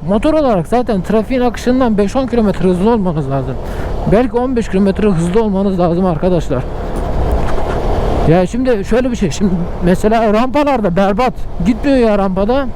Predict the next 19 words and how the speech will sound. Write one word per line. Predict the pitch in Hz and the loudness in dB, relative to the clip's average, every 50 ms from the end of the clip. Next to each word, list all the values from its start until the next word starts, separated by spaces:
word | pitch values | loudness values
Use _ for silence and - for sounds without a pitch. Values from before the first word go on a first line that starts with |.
| - - - - - - - - - - - - | -6 -8 -8 -6 -6 -4 -4 -4 -4 -2 -4 -4
Siz | - - 202 185 | 0 0 2 2
gidiyorsunuz, | 180 196 220 226 320 330 - - 262 294 285 233 | 4 2 2 2 2 2 0 -2 -4 -4 -4 -2
arkanızdan | 196 196 226 214 208 - 226 247 226 214 277 277 277 | 0 0 0 0 0 0 -2 -2 0 0 0 0 0
tır | - - 269 269 254 | 0 -2 -2 0 2
geliyor, | 247 262 277 320 311 226 | 2 2 2 2 2 0
dibinize | 247 202 254 262 262 254 285 | 0 0 0 0 2 0 0
kadar | 285 285 269 269 277 277 | 0 0 0 0 0 0
giriyor. | 269 247 294 294 294 285 226 175 123 - - - - - - - - - - - | 0 0 0 0 0 0 0 0 -2 -6 -8 -10 -8 -8 -6 -6 -6 -4 -2 0
E | 165 | 2
bir | 180 208 | 4 4
de | 247 214 | 4 2
rampa | 226 240 269 269 247 269 | 2 0 0 -2 -4 -6
çıkıyorsanız | - - - 285 285 247 - 247 262 285 254 220 | -6 -4 -2 0 0 2 2 0 0 2 2 2
yetmiş | 226 240 226 - 285 240 - | 2 2 2 0 -2 0 0
yetmiş | 254 262 - 262 226 - | -2 0 0 -2 -2 -2
çıkmak | - 254 226 226 208 | -2 0 0 0 0
zorunda | 156 185 190 175 185 175 160 | 2 2 0 2 2 0 0
kalıyorsunuz | - 156 143 147 139 - 165 156 151 151 165 | 0 0 0 0 -2 0 -2 0 0 2 2
rampalara. | 175 170 156 170 139 147 147 214 | 0 0 0 -2 -2 0 0 0